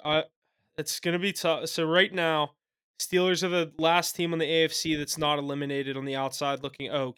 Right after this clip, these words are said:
Houston too. I'm thinking there's eight teams that make it, like the, like hockey and basketball. Uh, Houston and Pi-, uh, Pittsburgh are the teams on the outside looking in on the A F C.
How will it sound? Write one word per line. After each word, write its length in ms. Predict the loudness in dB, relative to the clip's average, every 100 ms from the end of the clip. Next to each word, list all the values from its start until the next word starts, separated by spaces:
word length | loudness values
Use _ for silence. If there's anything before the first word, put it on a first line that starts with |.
| -4
Houston 320 | -4 -4 -10
too. 180 | -10 -8
I'm 80 | -8
thinking 240 | -12 -10
there's 140 | -12 -10
eight 140 | -12
teams 180 | _ _
that 100 | _
make 180 | -14 -12
it, 120 | -12 -12
like 120 | -14 -12
the, 100 | -16 _
like 140 | -10 -6
hockey 300 | -6 -6 -10
and 80 | -8
basketball. 560 | -8 -10 _ -10 -10 _ _ _ _ _
Uh, 160 | -4 -4 0
Houston 400 | 2 4 2 0
and 320 | 2 2 2 -2
Pi-, 120 | -2
uh, 180 | 0 0
Pittsburgh 400 | 0 -4 0 0
are 60 | 2
the 100 | 2
teams 280 | 0 -2 0
on 80 |
the 100 | 0
outside 360 | 2 2 2 0
looking 260 | 0 0 2
in 120 | 2
on 140 | 2
the 120 | -2
A 200 | 0 0 0
F 80 |
C. 400 | -2 0 2 2